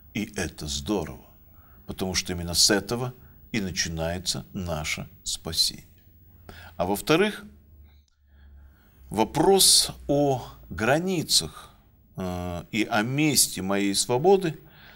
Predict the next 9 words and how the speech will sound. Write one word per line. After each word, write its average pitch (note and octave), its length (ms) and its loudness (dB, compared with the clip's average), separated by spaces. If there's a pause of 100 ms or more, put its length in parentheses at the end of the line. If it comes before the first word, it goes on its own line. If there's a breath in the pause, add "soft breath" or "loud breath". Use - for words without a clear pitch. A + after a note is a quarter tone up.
(180 loud breath)
э, F#2+ 240 -4
который G2+ 440 0
поднимает G2+ 920 0
в - 80 -4
этом F#2+ 260 -2
слове G#2 340 0
преподобный F#2 680 -2
Ефрем G2+ 320 -4
Сирин D#3+ 380 -2